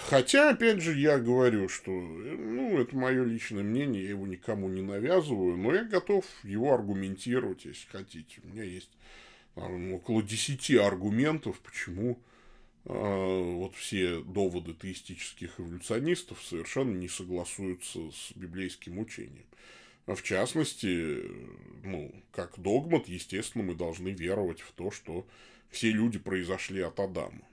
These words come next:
Потому что если люди от Адама не произошли, тогда грехопадение не имеет никакого смысла, тогда грех не перешел во всех людей, тогда смерть не перешла во всех человеков, тогда и Христос всех не, не мог спать,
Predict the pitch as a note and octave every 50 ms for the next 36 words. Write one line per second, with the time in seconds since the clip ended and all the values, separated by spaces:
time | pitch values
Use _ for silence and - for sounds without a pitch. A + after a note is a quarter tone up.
0 | - D2+ - - D#2 E2+ F2 F2+ - - F2+ F2+ F2+ - - - F2 F2 F#2 F#2+
1 | F#2+ F2 E2+ E2+ D#2+ D#2+ - F#2+ - - G2 F2+ F2+ G2+ G#2 F2+ F#2+ F#2+ F#2 E2+
2 | E2 - F2+ F#2 G2 F#2 F#2 G#2+ A#2+ - - F3 F#3+ G#3+ A3 G#3+ - - - -
3 | - - - _ _ - A#2 G2+ F#2 F#2+ G#2+ G#2+ F#2 - G2+ G2 - - A2 -
4 | - G#2 G#2 G#2+ C#3+ E3+ D#3 D3 C3 G2 F2+ F#2 F2+ F2+ F#2 F#2+ F2+ E2 - -
5 | - F2 - - A2 - - - F#2 F2 E2+ - - A#2+ D3+ F#3 F#3 - - D3
6 | B2+ G2+ - E2+ E2+ E2+ E2 F2+ F2 D#2+ D#2+ - - - - - - - - _
7 | - G#2 F2+ A2+ C3 D3+ D#3 - - C3 B2+ C3 - A2+ A#2 A2+ - - A#2 G#2
8 | G2+ F#2+ F2+ F2+ G2 F#2+ - - - G2 F#2+ F#2 E2 - - - - A2 F#2 F#2
9 | F#2 F2+ F2 F2+ F#2 F2 E2+ - - F2+ E2+ E2 F2 E2+ - - G2+ G#2+ A#2+ C3+
10 | C3+ - - A2+ G2+ G#2 G#2 G2 G2+ G2 - - G2 G2 F#2 F2+ F2+ F2 F2 -
11 | - F2+ F2 - - - - A2 G2+ G2 F#2+ F2+ F2 D#2+ D#2 - - - - _
12 | - E2+ F2+ F2 G2 A2+ B2+ C3 A#2 A2+ - - - - - - - _ _ _
13 | C#3+ C3+ A2+ G#2+ G2+ G2 F2 - - G#2+ G2+ F#2 - - - C#3 D#3 D#3 - -
14 | - - - - - - - A#2+ A2+ A2 - G#2+ G#2 G2+ G2+ - - G#2 G#2 G#2
15 | G#2 G#2+ G#2 F#2+ - - - - G#2 F#2 F#2 - -